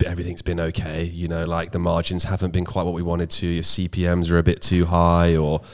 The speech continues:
it was a bit annoying to see a lot of ads as a user, but it wasn't acute enough to really fix the issue. So, like, moving into that with what we're building, I think puts us in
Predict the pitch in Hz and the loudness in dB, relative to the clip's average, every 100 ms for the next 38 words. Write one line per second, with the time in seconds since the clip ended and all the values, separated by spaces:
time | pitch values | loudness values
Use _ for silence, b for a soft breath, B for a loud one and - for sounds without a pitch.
0 | B B B B - 78 87 87 85 87 | B B B B -10 -6 0 2 4 6
1 | 90 87 85 95 - 87 87 82 82 85 | 8 8 6 2 2 4 4 4 2 2
2 | 80 85 82 82 90 90 85 80 78 82 | 2 0 0 2 4 4 4 2 2 0
3 | 80 87 87 82 - - - 92 - 76 | 0 -2 0 -4 -6 -10 -4 -2 -2 -6
4 | 80 80 90 82 80 - - - - 80 | -8 -8 -6 -6 -6 -8 -8 -6 -8 -6
5 | 80 - 98 120 - 87 82 80 90 85 | -6 -4 -4 -2 -2 -2 -4 -4 -2 -2
6 | 82 82 82 - 82 73 78 87 67 76 | -4 -4 -6 -6 -6 -6 -4 -4 -4 -2
7 | 90 85 82 80 78 80 80 - - - | 0 2 0 -4 -8 -8 -8 -6 -4 -4
8 | 76 82 82 78 | -4 -4 -4 -6